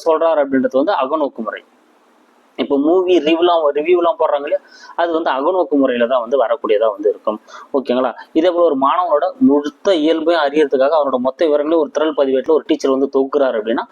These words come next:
அது வந்து புறநோக்கு முறை தான். அவனை பத்தி நோக்கி அப்புறம் வந்து எழுதுறாரு. அதனால புறநோக்கு முறையில் தான் வரக்கூடியதாக இருக்கும்.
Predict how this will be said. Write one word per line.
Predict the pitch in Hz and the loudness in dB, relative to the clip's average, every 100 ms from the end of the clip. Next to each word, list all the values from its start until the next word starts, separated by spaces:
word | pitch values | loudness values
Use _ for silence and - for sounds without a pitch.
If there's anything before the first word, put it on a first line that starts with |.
| - - - | -16 -14 -4
அது | 208 | -2
வந்து | 196 185 208 | 0 -2 -2
புறநோக்கு | 175 180 147 139 | -2 0 -2 -2
முறை | 123 | -2
தான். | 120 123 | -2 -4
அவனை | 139 139 | -4 -2
பத்தி | 131 - 226 - | -2 -2 -4 -4
நோக்கி | 139 151 151 220 | -2 -2 0 -2
அப்புறம் | 147 143 143 | 0 0 0
வந்து | 143 | 0
எழுதுறாரு. | 131 123 113 104 | 0 0 -2 -2
அதனால | 131 156 190 | -2 -4 -4
புறநோக்கு | 160 147 135 123 | -4 -4 -2 -2
முறையில் | 113 107 131 | -2 0 0
தான் | 113 | -2
வரக்கூடியதாக | 107 107 101 107 | -4 -4 -2 -2
இருக்கும். | 104 - 110 | -2 -4 -8